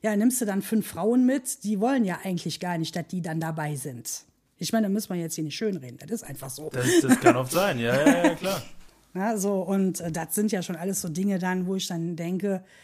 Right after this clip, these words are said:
Speaker 1: das glaube ich, dass das schon zur Problematik dann werden könnte. Muss nicht, aber man weiß es nicht.
Speaker 2: Das stimmt. Wie, wie seht ihr das dann generell, sag ich mal, jetzt gar nicht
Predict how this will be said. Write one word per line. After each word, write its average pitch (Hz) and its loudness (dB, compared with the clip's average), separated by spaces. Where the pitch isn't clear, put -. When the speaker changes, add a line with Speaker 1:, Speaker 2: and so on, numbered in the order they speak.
Speaker 1:
das 165 -8
glaube 220 2
ich, 190 -4
dass 202 -4
das 180 -8
schon 240 2
zur 202 -4
Problematik 180 -4
dann 165 -2
werden 180 0
könnte. 160 -2
Muss 233 2
nicht, 226 -2
aber 180 -2
man 160 -6
weiß 175 -4
es 131 -16
nicht. - -18
Speaker 2:
Das - -16
stimmt. 107 -14
Wie, 127 -10
wie 139 -4
seht 127 -6
ihr 147 -6
das 131 -6
dann 123 -6
generell, 131 -4
sag 131 -6
ich - -12
mal, 123 -4
jetzt 120 -10
gar 123 -2
nicht 131 -8